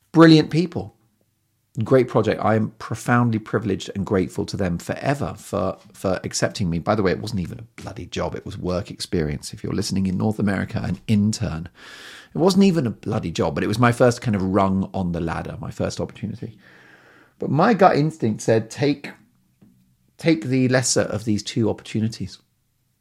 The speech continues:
How mad is that? But I followed my gut. I just had that feeling. I was like, "Yeah, I just want to get in there. I can't wait to start."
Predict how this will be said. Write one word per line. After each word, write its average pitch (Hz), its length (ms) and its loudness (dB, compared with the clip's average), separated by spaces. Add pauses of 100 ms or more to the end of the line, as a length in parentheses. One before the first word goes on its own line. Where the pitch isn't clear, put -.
(680)
How 190 140 -8
mad 208 300 0
is 196 140 -6
that? 196 220 -6 (640)
But 117 100 2
I 123 80 4
followed 151 560 2
my 98 160 0
gut. - 320 -8 (120)
I - 40 -16
just 113 220 -6
had 143 100 -6
that - 140 -6
feeling. 208 240 -4
I 139 40 0
was 101 100 -2
like, - 100 -4
"Yeah, 156 140 -2
I 208 40 -6
just 131 160 -8
want 113 120 0
to 107 60 0
get 98 120 2
in 139 120 0
there. 190 100 -2
I 98 60 -2
can't 90 240 -6
wait 90 180 -6
to 101 100 -10
start." 156 360 -4